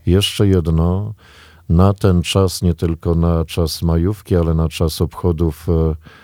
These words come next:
siedemset siedemdziesięciolecia Marianowa został wybity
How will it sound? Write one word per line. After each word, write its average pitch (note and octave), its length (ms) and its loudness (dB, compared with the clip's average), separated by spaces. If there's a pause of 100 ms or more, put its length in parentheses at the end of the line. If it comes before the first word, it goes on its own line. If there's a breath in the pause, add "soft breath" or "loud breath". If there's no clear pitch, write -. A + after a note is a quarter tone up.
(120 loud breath)
siedemset D#2+ 600 -2
siedemdziesięciolecia E2 960 -2
Marianowa E2+ 680 0 (480 loud breath)
został F2 600 0
wybity E2 840 -2